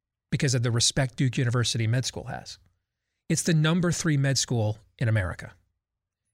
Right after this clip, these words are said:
and it just imposed an outdoor mask mandate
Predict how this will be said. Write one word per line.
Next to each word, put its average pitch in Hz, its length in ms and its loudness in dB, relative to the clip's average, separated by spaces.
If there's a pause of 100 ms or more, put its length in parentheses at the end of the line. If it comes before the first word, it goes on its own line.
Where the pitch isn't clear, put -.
(120)
and 131 100 0
it 120 60 0
just 131 260 0
imposed 123 480 0
an 127 180 0
outdoor 143 480 0
mask 131 400 0
mandate 92 380 -6